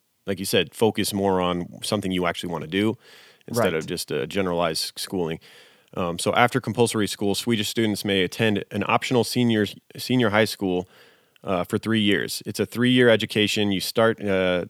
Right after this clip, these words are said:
Speaker 1: the year turn, when you turn sixteen and thus finish the year you turn nineteen.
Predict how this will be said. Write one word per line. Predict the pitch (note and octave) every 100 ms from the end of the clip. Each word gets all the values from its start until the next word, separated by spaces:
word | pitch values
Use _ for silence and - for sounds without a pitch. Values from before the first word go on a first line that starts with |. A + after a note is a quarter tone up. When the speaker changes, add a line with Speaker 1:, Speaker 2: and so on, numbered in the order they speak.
| -
Speaker 1:
the | G2
year | G2+ G#2+ G2+
turn, | - - G#2+
when | G2 G2+
you | F#2+
turn | G#2 F#2+
sixteen | A2 - - A2 G#2+ - - - G#2+
and | G2+
thus | G#2 -
finish | A#2 A2+ -
the | G#2
year | G2+
you | G2
turn | F2+ G#2+ G2
nineteen. | F#2+ - G2+ F2+